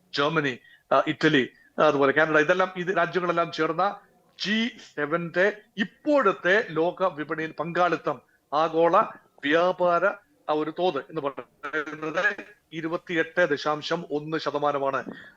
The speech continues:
അത് ആ ലെവലിൽ നിന്നും കൂട്ടാനുള്ള ഒരു സാധ്യതയും കാണുന്നില്ല. അപ്പൊ ഭാവി എന്ന് പറയുന്നത് ബ്രിക്സിന് തന്നെയാണ്. ബ്രിക്സ് ബാങ്ക് നിലവിൽ വന്നു കഴിഞ്ഞു. ബ്രിക്സിന് വേണ്ടി ഒരു കോമൺ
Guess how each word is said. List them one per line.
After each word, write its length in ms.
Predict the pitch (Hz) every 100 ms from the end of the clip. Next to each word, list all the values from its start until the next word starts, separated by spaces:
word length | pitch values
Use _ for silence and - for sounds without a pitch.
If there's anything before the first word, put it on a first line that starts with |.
| -
അത് 180 | 156 202
ആ 600 | - 160 185 214 - -
ലെവലിൽ 240 | 151 170
നിന്നും 220 | 170 160 170
കൂട്ടാനുള്ള 580 | - _ 160 156 143
ഒരു 240 | 143 - 160
സാധ്യതയും 580 | - 160 156 175 175 165
കാണുന്നില്ല. 340 | 165 165 160 131 - _ _
അപ്പൊ 140 | - 151 - 156
ഭാവി 320 | 202 285 311
എന്ന് 200 | 277 170
പറയുന്നത് 460 | 147 156 156 165
ബ്രിക്സിന് 560 | 185 - 147 - - 156 143
തന്നെയാണ്. 420 | 156 175 170 220 220 _ _ _ -
ബ്രിക്സ് 400 | 214 - - 185
ബാങ്ക് 440 | 131 160 214 208
നിലവിൽ 180 | 160 160
വന്നു 180 | 156 160
കഴിഞ്ഞു. 260 | 160 190 196 - _ _ -
ബ്രിക്സിന് 420 | 190 - 233 208
വേണ്ടി 360 | 175 175 196 156
ഒരു 140 | 143 -
കോമൺ 480 | 165 202 208 208